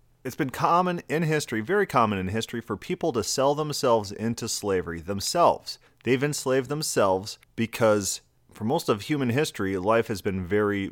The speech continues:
miserable, bleak, people starved to death, and people couldn't take care of themselves, they couldn't feed themselves,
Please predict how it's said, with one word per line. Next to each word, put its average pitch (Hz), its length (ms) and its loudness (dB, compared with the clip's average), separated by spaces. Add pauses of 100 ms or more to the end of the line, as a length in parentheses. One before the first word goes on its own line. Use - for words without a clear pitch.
(100)
miserable, 117 580 0 (300)
bleak, 107 680 -2 (140)
people 87 300 -8
starved 113 520 2
to 131 60 -4
death, 113 440 2 (140)
and 98 160 -6
people 170 240 -6
couldn't 127 240 -8
take 143 220 -8
care 135 220 0
of 107 100 -2
themselves, 107 420 -2
they 101 80 -4
couldn't - 220 -12
feed 147 240 -6
themselves, 90 580 -4